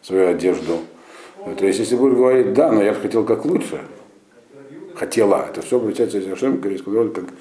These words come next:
к женщине, которая ведет себя неразумно. Вот. «Я же хотела», и будешь говорить: «На самом деле ничего плохого не сделала, вот, я же, видите, я все исправила, я постирала».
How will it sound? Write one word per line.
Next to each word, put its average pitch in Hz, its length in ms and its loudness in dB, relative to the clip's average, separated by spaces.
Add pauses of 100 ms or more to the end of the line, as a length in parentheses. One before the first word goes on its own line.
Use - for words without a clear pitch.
(280)
к 101 80 -4
женщине, 110 440 2
которая 95 280 0
ведет 98 160 2
себя 98 140 0
неразумно. 80 500 -2 (480)
Вот. 69 100 -12 (920)
«Я 95 100 4
же 101 100 4
хотела», 107 420 2
и 90 100 0
будешь 110 180 2
говорить: 117 260 4
«На 104 120 0
самом 123 220 2
деле 120 120 4
ничего 113 160 2
плохого 123 300 4
не 127 140 6
сделала, 135 640 2 (400)
вот, 123 360 0
я 95 240 0
же, 92 640 0 (760)
видите, - 180 -4
я 104 80 2
все 139 140 2
исправила, 78 540 0 (200)
я 85 120 -14
постирала». 69 600 -4